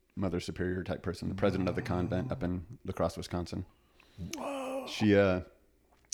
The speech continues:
Speaker 1: she ran a program. I think, I think she was threatened to be excommunicated twice
Speaker 2: Nice.
Speaker 1: while,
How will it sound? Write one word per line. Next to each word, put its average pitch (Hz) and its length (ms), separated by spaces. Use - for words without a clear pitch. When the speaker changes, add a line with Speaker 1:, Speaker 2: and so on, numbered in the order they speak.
Speaker 1:
she - 140
ran 113 220
a 104 80
program. 120 720
I - 40
think, - 160
I 110 60
think - 420
she - 120
was 107 140
threatened 107 380
to 104 40
be 95 200
excommunicated 95 720
twice - 560
Speaker 2:
Nice. 127 480
Speaker 1:
while, 98 180